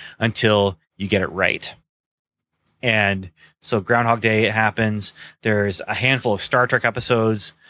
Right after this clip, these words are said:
where it's happened. It happens in Doctor Who. It happens in, um, I know it happens in Buffy, even though I haven't seen it, but, um, I've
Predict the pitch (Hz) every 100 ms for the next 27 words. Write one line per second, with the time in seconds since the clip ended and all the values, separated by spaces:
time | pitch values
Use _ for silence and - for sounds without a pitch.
0 | - - 113 101 113 107 117 110 110 107
1 | 104 101 98 98 90 87 90 143 151 147
2 | 139 - - - 110 113 107 113 104 -
3 | - 110 104 101 98 104 98 92 92 82
4 | _ _ _ - 107 107 107 95 101 85
5 | 113 117 135 120 104 101 95 98 - 113
6 | 113 117 - - 107 95 98 98 85 -
7 | 101 90